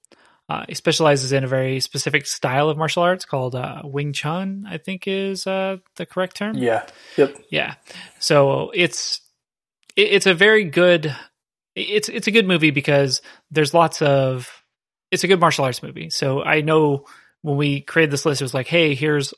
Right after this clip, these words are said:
Speaker 1: all the different types of genres. You know, here's one that I think you'll like from every genre, essentially."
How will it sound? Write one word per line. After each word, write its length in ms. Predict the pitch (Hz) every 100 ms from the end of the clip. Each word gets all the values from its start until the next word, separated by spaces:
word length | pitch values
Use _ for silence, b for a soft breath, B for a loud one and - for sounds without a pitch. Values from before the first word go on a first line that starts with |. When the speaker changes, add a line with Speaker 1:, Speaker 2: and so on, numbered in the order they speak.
| _
Speaker 1:
all 180 | 165 170
the 100 | 165
different 220 | 151 143
types 160 | 151 135
of 80 |
genres. 560 | 123 131 127 127 123 - b b _ _ _ _
You 120 | 156
know, 180 | 139 143
here's 280 | - 170 143
one 120 | 147
that 100 | 147
I 60 | 139
think 160 | 143
you'll 80 | 135
like 140 | 135 127
from 220 | 131 151
every 280 | 151 143 139
genre, 360 | 127 123 120 120
essentially." 580 | 127 120 - 135 139